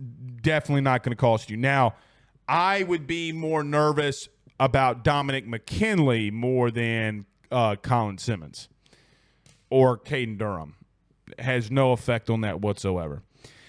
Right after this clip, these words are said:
Jamie Brady says, "You can always bring Coach O for a stint as a fall-in." I was wondering how long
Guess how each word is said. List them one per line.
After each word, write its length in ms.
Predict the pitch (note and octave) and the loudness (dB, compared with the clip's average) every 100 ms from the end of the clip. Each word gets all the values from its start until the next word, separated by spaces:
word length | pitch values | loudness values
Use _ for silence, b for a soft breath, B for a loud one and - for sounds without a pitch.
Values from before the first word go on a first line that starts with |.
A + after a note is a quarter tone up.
| B B | B B
Jamie 340 | - G#3 A3 G3+ | 0 2 2 4
Brady 320 | G3+ G3+ G3 | 4 4 0
says, 400 | - G3 F#3 - | 2 4 4 0
"You 260 | D3+ E3+ G#3+ | -2 2 4
can 160 | G3 | 2
always 840 | - F#3 A#3+ A3+ F#3+ D#3 C#3+ C3+ B2 | 2 4 6 6 6 4 4 2 0
bring 380 | C3+ C3+ E3+ E3 | 0 2 4 2
Coach 340 | F3 D#3 - | 2 2 4
O 240 | E3+ D#3 D3+ | 4 6 4
for 260 | - C#3+ | 4 4
a 40 | C3 | 4
stint 400 | - C#3+ C3+ - - | 2 0 0 -2 -2
as 240 | C3+ B2 | 0 2
a 40 | B2+ | 2
fall-in." 640 | - C3 A#2 G#2+ F2+ F2 | 4 4 4 0 -8 -6
I 480 | C3+ D#3 D#3 D#3 D3 | 0 2 4 4 4
was 240 | C#3 A#2+ | 2 2
wondering 520 | C3+ D#3+ D#3+ D3+ D3 | 2 4 4 2 0
how 180 | C#3+ C#3 | 2 2
long 580 | C3 C3+ C3+ C3+ C3 B2 | 4 4 6 6 4 0